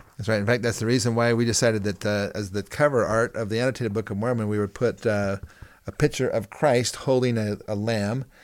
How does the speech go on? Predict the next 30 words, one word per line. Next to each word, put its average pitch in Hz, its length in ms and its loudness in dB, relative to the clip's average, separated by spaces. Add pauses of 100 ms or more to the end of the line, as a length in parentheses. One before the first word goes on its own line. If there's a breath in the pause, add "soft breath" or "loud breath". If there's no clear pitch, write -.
(240 soft breath)
because, 110 340 -2
again, 120 420 0
throughout 120 380 2
the 117 80 2
Book 117 200 2
of 110 60 0
Mormon, 113 280 4
at - 80 -4
least 135 200 2
up 123 140 0
until 107 320 2
Christ 156 360 2
comes, 98 320 0
they're 101 140 4
living 120 280 4
the 113 80 4
laws 110 240 4
of 95 80 0
Moses. 110 500 2 (440 soft breath)
The 104 60 -2
law 131 200 8
of 120 60 4
Moses 113 360 4
requires 113 840 4
the - 140 -4
sacrifice 98 720 0
of 92 360 -2 (520 soft breath)
lambs 104 480 2
and 90 100 0
other, 98 340 0